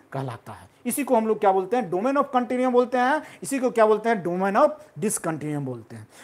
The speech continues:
मैंने भी कई तरह के वीडियो देखे हैं YouTube पे इस तरह के, के समझाने के, किसी ने भी इस, इस चीज़ को क्लियर नहीं किया। आप भी सर्च करके देख लीजिएगा, ये चीज़ें किसी ने भी क्लियर नहीं किया है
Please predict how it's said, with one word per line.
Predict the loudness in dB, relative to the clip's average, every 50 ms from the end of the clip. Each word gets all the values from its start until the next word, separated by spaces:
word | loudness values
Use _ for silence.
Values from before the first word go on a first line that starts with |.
| -4 0
मैंने | 0 0 2 2 2 0 2
भी | 0 -2
कई | 0 2 2 0
तरह | 2 2 0 0
के | 0 0
वीडियो | 0 0 -2 0 2 0
देखे | 2 2 -2 -2 -2 -4
हैं | -4 -4 -4 -4
YouTube | -6 -6 -4 -4 -6 -2 0
पे | 0 0 0 -4 -8 -16 -8 -8
इस | -8 -6 -2
तरह | 0 0 0 2
के, | 2 0 0 0
के | -2 -6 -16 _ _ _ -4 -4
समझाने | -2 -2 -2 -4 -2 0 -2 -2 -2 -2
के, | -4 -4 -6 -6 -10 -18 _ _
किसी | -2 -2 0 2 2 2
ने | 4 2 2
भी | 2 2 0 0
इस, | -2 -6 -8 -10 -10 -8 -6
इस | -6 -6 -6 -6
चीज़ | -6 -6 -6 -4
को | -4 -6
क्लियर | -2 -2 -2 2 4 2 2
नहीं | 2 -2 -6 -8 -8
किया। | -10 -12 -14 -14 -14 -18 -20 _ _ _
आप | 2 4 4
भी | 4 0 -4 -4 -2
सर्च | 0 0 0 0
करके | -2 -2 -2 0 2 2
देख | 2 2 2
लीजिएगा, | 0 -2 0 2 2 2 2 0 -2 -6 -14 -20 _ -10
ये | -4 -2 -2 -2
चीज़ें | -2 -4 -6 -4 -4 -6
किसी | -6 -6 -8 -6 -4 -4 -2
ने | -2 -2
भी | -4 -4 -6
क्लियर | -6 -6 -6 -4 -2 -2 -2
नहीं | -2 -2 -2 -2 -4
किया | -2 0 4 6 6
है | 8 6 6 4